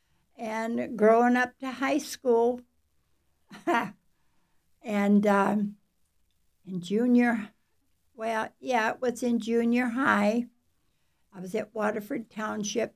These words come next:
but there was a big building over there for the ones just going into the high school.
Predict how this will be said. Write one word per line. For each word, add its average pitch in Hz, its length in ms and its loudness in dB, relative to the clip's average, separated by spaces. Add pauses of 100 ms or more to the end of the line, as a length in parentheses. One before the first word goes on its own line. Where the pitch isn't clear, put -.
but 202 200 -12
there 202 120 -6
was 196 220 -6
a 202 60 -6
big 214 380 -4
building 196 460 -2
over 190 280 -2
there 190 240 -2
for 190 200 -14
the 190 140 -6
ones 190 400 -6
just 247 640 -2
going 233 320 -2
into 208 280 -2
the 185 160 -2
high 190 200 0
school. - 480 -10